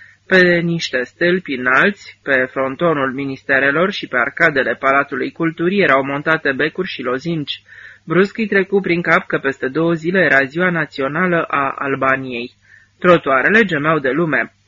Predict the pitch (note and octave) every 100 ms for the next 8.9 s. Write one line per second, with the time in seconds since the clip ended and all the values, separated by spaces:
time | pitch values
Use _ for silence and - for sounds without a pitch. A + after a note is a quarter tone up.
0 | _ _ - A#3+ A#3 C4 C4 F3+ C#3+ D#3
1 | C#3+ - C#3 C#3 C#3+ - D3 D3 D3 C#3+
2 | B2 C3+ D3+ D3 C#3 C3 C#3 D3 - D#3
3 | D#3 E3 F#3+ - - - _ A3 A#3 B3
4 | A#3 G#3 F#3 F3+ E3 C#3 C3 D3 D3 -
5 | C3+ C3 - - - F3+ E3+ E3 D3+ G#3+
6 | G3+ C#3+ C#3 C3+ - C#3 C#3 C3+ C3+ C3+
7 | F3 G#3 - - A3 D3+ D#3 D3 C#3 C3+
8 | C#3 C#3 C3+ C3+ C#3+ C3+ C#3 C3 C3